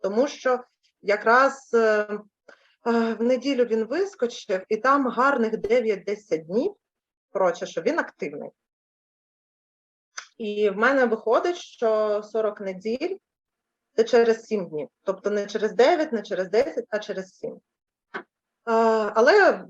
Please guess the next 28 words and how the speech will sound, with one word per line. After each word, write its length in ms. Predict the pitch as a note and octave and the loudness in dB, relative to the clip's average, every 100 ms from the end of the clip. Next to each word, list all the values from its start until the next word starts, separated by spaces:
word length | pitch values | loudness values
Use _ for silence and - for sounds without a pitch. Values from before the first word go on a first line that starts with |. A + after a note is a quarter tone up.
| - _ _ - F#3 | -20 _ _ -20 -10
там 380 | G#3 G3 F#3+ F#3 | -4 -4 -4 -2
я 180 | G#3 G#3 | 2 2
потрапила 540 | G#3 G#3 F#3+ F#3 F#3+ | 0 0 0 0 -4
до 240 | F3+ F3+ F3+ | -2 -2 0
гарного 400 | F#3+ F#3 F3+ F#3 | 0 -2 -4 -4
лікаря, 580 | C4 G4 G4 G4 F4 - | -4 -2 0 2 2 0
і 120 | A3 | -6
вона 320 | G#3 G3+ A#3 | -4 0 0
мені 220 | C#4+ B3 A3+ | 2 0 0
назначила 840 | G3+ F#3 B3+ F4 - C4 A3+ G3+ | -4 -2 0 0 -4 -2 0 -2
на 320 | G3 G#3 B3 | -4 -4 -2
тридцять 500 | A#3+ - A#3+ A3+ G#3+ | -2 -2 -4 -4 -6
перше 360 | - F3+ - - | -4 -6 -6 -8
червня 420 | - C#4+ F4 C#4+ | -2 -2 -2 -6
кесарів 480 | A#3+ G#3+ - A3+ F#3+ | -2 -2 0 -2 -2
розтин, 520 | E3+ D#3 D#3 G#3+ D#4+ | -2 -2 -4 -10 -8
тому 240 | - A3 A3+ | -4 0 -2
що 440 | - G3+ F#3+ F3+ | -2 0 2 2
був 300 | F3 E3+ - | 0 -6 -6
День 220 | - F#3 F#3 | -4 -4 -4
Конституції, 840 | F#3 - A3 E4 E4+ D#4+ - B3 | -10 -10 -6 -4 -4 -6 -8 -6
вихідні, 920 | A3 D#3+ - - F3+ A#3+ C#4+ D4+ D4 | -6 -8 -14 -14 -6 -4 -2 -4 -4
ем, 1000 | D4 G3+ F#3+ G3 F#3+ F#3+ F#3 F3+ F3 E3+ F3 | -4 -6 -8 -8 -6 -6 -4 -6 -10 -12 -12
її 300 | G3 G3 G#3 | -8 -4 -4
бригада, 600 | F#3+ F3+ G3 C#4 D4 C#4+ | -4 -4 0 0 2 -2
з 60 | |
якою 380 | D4 - C#4+ C4 | -4 -2 -2 0
вона 640 | B3 B3 B3 A#3+ A3+ G#3 | 0 2 2 2 0 -2